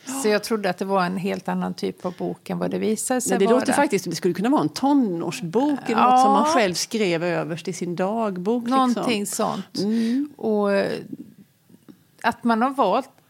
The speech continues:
Speaker 1: den titeln förstår jag inte riktigt heller, för det är en sån oerhört pytteliten passage i boken där det
Speaker 2: Mm.
Speaker 1: visar sig att de skriver brev till varann och de adresserar det till avdelningen för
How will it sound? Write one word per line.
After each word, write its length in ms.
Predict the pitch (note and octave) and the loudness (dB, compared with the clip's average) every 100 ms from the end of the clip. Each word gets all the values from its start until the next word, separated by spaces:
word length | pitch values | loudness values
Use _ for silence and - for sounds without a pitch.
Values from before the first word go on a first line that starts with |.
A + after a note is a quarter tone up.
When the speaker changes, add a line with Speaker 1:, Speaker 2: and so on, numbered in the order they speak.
| _ | _
Speaker 1:
den 200 | B3 G3 | 0 2
titeln 320 | G3+ F3 E3 | 0 -2 -4
förstår 280 | E3 F#3+ D#3+ | -6 -4 0
jag 60 | G#3 | 0
inte 120 | G#3+ | 0
riktigt 280 | G3+ E3+ E3 | -2 -2 -2
heller, 240 | E3 E3 | 0 -2
för 120 | - | -4
det 140 | E3+ G3+ | -2 0
är 40 | |
en 60 | A3 | 0
sån 280 | - F3+ | 0 -2
oerhört 720 | E3+ F#3+ F3 G3 G3 - - - | -2 0 0 0 -2 -2 -12 -14
pytteliten 720 | - A3 - D#3+ E3+ F3 - C4 | -4 -4 -4 -6 -4 -6 -6 -4
passage 540 | C4 A#3 A3 F3 - | -2 0 0 0 -2
i 60 | F3 | -4
boken 440 | E3+ E3 - E3+ | -4 -8 -6 -4
där 120 | E3 | -2
det 80 | F#3+ | -2
Speaker 2:
Mm. 40 | E3+ | -2
Speaker 1:
visar 240 | F3+ G3+ F3+ | -2 -2 -4
sig 180 | - | -4
att 120 | E3 - | -8 -6
de 180 | F3 | -8
skriver 360 | E3 - F3+ G#3 | -8 -10 -8 -6
brev 480 | F#3+ G#3+ C#4+ C4+ G#3+ - | -6 -6 -2 -2 -4 -6
till 380 | A3+ D#3 F3 F#3 | -4 -4 -6 -14
varann 640 | - F#3 F3 F3+ F3 G3+ F#3+ - - - - | -20 -4 -2 0 -2 -6 -12 -16 -20 -20 -14
och 160 | - F3 - | -12 -12 -8
de 180 | E3+ | -6
adresserar 680 | F3 E3+ F3+ - C#4 B3 A3+ | -4 -6 -6 -6 -4 -2 -2
det 220 | E3+ - - | -4 -8 -8
till 280 | - E3 F#3 | -8 -8 -8
avdelningen 880 | F3 E3 F3+ - E3+ D#3+ E3+ F3 D#3+ | -6 -6 -6 -8 -10 -10 -12 -12 -14
för 400 | - - - F3 | -12 -10 -10 -12